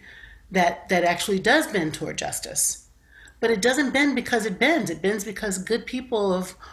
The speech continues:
moral courage and, and great will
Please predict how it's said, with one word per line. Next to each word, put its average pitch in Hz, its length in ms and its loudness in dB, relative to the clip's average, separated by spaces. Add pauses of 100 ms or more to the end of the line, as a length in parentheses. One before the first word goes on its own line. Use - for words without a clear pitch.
(180)
moral 208 280 2
courage 220 420 0
and, 185 380 -2 (120)
and 180 200 -4
great 196 260 0
will 196 540 0